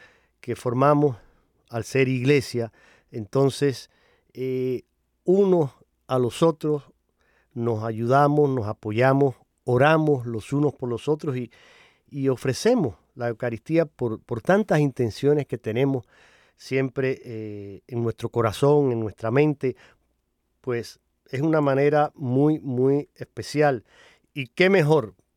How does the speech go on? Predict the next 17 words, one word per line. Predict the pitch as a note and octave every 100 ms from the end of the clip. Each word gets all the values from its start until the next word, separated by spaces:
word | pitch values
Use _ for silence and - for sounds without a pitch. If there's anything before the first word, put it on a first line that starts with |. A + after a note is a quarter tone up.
| _
podemos | C3+ B2+ D3 D#3 D3+ C#3 _ -
ofrecerle | B2+ B2 G#2+ C#3+ C3+ A#2+ G#2+ F#2 _ _ _ _ _ -
a | B2+ A2+ G#2+ G2 _ _ _ _
nuestro | A#2+ A2 - A2+
Padre | - C#3+ C#3+ C3+ C3 _ _ _ _ _
del | - G#2
cielo | - D3+ D3 B2+ _ _ _ _ _ _ _ _ _
que | - C3 C#3 C3+ _ _ _ _ _ _ _ _ _ _ _
el | C#3 A#2+ A2+ _ -
cuerpo | C#3+ C3 - B2+
y | A#2
la | A2+
sangre | - C3 B2 A2+ A2
de | G2+
Cristo? | - A2 - - G#2 F#2+ _ _ _ _ _ _ _ _
¿Qué | - D3
mejor | D#3+ C#3 D#3 D#3